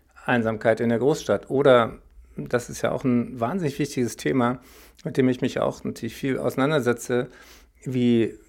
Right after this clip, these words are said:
sozusagen diese planetare Gesundheit, äh, nach vorne sich entwickelt. Also,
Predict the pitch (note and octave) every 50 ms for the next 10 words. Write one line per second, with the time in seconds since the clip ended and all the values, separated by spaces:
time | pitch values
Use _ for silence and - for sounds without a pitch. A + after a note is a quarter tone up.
0 | _ _ - _ - C3+ A#2+ A#2 A#2+ A#2 A#2 A#2 A2+ A2+ A2 A2 A2+ G#2 A2+ G#2+
1 | G#2+ - - C3+ B2+ B2 B2 B2 - C#3 D3 F3 F3+ D#3+ C#3+ C3 A#2 A#2+ C3+ C3+
2 | C3 - C3 A#2 A2+ G#2+ - - - - - C3+ B2 B2+ B2+ A#2+ A2+ A2 - -
3 | A#2+ A2+ A2+ A#2 A2+ G#2+ A2 B2 A2 - A#2 A2+ G#2+ B2 A#2+ - A2+ A2+ - -
4 | B2 A#2 A#2+ A#2+ B2